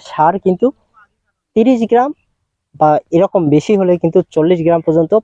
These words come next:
পানিতে গুলি-, গুলিয়ে তারপরে জমিতে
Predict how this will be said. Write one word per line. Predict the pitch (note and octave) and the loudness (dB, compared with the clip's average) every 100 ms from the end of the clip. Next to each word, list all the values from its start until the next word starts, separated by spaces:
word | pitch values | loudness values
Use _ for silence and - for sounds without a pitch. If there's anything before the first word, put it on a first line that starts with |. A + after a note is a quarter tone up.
| - | -2
পানিতে | C#3+ E3+ F3 E3+ C#3 | -2 -2 0 -2 0
গুলি-, | D3 F3 - _ - C#3+ | 0 0 -2 _ -10 -2
গুলিয়ে | D#3+ F3+ A#3 - _ _ _ - | 2 2 2 -2 _ _ _ -4
তারপরে | E3 F#3+ G#3+ A#3 C4+ _ _ _ _ _ | -4 -2 0 0 -2 _ _ _ _ _
জমিতে | D3+ D3+ D3 | -2 0 2